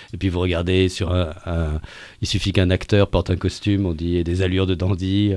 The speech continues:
Enfin non, sincèrement, j'ai jamais compris ce truc. Je pense même qu'il y a un piège dans tout ça. Alors pas, pas, pas pour moi personnellement, il y a une sorte de, de facilité qui est devenue une facilité globale et une facilité de langage, et ça, faut toujours faire attention.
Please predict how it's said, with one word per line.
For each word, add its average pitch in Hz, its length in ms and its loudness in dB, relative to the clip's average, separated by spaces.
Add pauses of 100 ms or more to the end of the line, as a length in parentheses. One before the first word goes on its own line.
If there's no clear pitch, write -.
(380)
Enfin 104 220 4
non, 120 160 8
sincèrement, 123 340 4
j'ai 110 160 4
jamais 104 240 2
compris 107 300 0
ce - 60 -6
truc. 135 140 0
Je - 60 -6
pense 131 180 4
même 127 140 6
qu'il 104 80 0
y 92 40 6
a 90 40 4
un 87 80 2
piège 95 380 2
dans 85 120 0
tout 90 140 -4
ça. 107 160 4
Alors 76 180 2
pas, 80 240 -4 (140)
pas, 69 480 -6 (480)
pas 80 100 -2
pour - 160 0
moi 98 220 4
personnellement, 107 540 4
il 95 60 4
y - 20 4
a 87 40 4
une 85 100 2
sorte 95 200 -2
de, 87 160 0 (220)
de 92 100 2
facilité 107 880 2 (100)
qui 98 120 -2
est 90 60 0
devenue 92 260 2
une 101 100 2
facilité 92 540 0
globale 92 500 2
et 82 120 0
une 82 260 -4
facilité 90 400 -2
de 87 80 -2
langage, 92 340 2
et 90 60 0
ça, 98 160 0
faut 92 120 -6
toujours 87 200 -6
faire 82 140 -2
attention. 87 360 -6